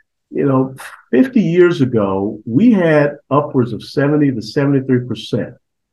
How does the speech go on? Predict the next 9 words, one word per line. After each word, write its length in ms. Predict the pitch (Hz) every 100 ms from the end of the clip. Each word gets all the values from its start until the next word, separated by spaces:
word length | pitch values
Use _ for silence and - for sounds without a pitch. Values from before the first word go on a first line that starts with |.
| _
of 300 | - 117 107
the 320 | 110 110 107 107
people 320 | 160 156 151
that 120 | 117
served 400 | - 135 131 120
in 80 | 107
Washington, 520 | 110 117 123 127 113
D 180 | 113 113
C 380 | 117 127 120